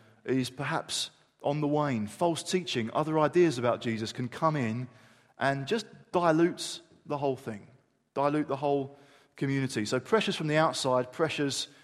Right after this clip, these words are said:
from within and as well. That was the case for them then. Well, what about us?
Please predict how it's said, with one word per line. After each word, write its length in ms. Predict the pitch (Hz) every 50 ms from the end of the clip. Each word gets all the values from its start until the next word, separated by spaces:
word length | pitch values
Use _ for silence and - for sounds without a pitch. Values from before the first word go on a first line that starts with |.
| - - _
from 260 | - - - 147 139
within 540 | 135 131 127 143 143 139 139 139 135 135 - - - _ _ _ _ _ _ _ _ - -
and 260 | 117 117 113 117 - 117
as 160 | 120 113 117
well. 420 | 117 147 156 127 104 107 120 117 - - - - - -
That 120 | 170 156
was 100 | 151 143
the 100 | 135 143
case 420 | 135 - 156 151 151 - - - - -
for 160 | - - 139
them 280 | 127 143 151 147 139 135
then. 400 | 139 160 135 104 101 113 135 151 - - - - - _ _
Well, 120 | 160 170
what 100 | 190 185
about 220 | 180 185 185 190 214
us? 420 | 214 123 101 - - - - -